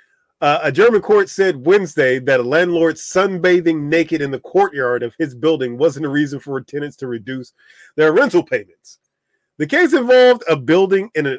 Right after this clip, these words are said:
upmarket residential district of Frankfurt, which included an, an office floor rented by a human resources company. The company withheld rent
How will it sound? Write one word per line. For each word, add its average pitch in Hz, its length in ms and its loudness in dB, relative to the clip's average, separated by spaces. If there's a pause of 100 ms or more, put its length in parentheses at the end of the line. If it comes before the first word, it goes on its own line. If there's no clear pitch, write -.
(120)
upmarket 175 580 -4
residential 147 440 -4
district 135 400 -6
of 127 100 -4
Frankfurt, 131 460 -4 (460)
which 147 180 -2
included 151 540 0 (580)
an, 143 120 -2 (140)
an 139 240 -2 (160)
office 190 360 -2
floor 170 460 -2
rented 160 440 -4
by 143 220 0
a - 20 -4
human 156 280 -6
resources 143 540 -8
company. 143 380 -8
The 135 120 -12
company 147 420 -6
withheld 135 520 -4
rent 175 240 -2